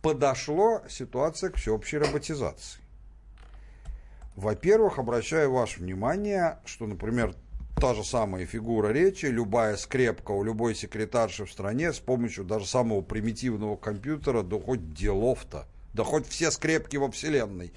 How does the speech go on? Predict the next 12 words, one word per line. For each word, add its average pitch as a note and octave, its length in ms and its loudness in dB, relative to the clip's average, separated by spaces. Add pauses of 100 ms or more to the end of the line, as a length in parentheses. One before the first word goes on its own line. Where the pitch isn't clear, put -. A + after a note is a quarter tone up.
(120)
никаких C3 560 0
проблем C3 480 0
нет B2+ 240 -2
учесть C3+ 380 -4
и - 20 0
распланировать. A2+ 640 -4 (640)
Это C3 140 -6
первый B2 320 0
момент. D2+ 380 -12 (800)
Второй F3+ 480 2
момент. G#2+ 460 -4 (840)
А, A#2+ 500 2